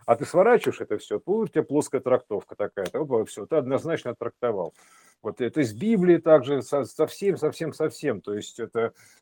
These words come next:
с, вообще с любым явлением. То есть любое явление можно рас-, раз-, развернуть на всю глубину,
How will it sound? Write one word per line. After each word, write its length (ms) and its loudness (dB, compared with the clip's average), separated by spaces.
с, 160 -10
вообще 440 0
с 100 -10
любым 280 0
явлением. 600 0
То 80 -12
есть 120 -10
любое 280 4
явление 400 0
можно 300 -2
рас-, 180 -2
раз-, 340 -4
развернуть 480 -4
на 80 -4
всю 160 -6
глубину, 480 -2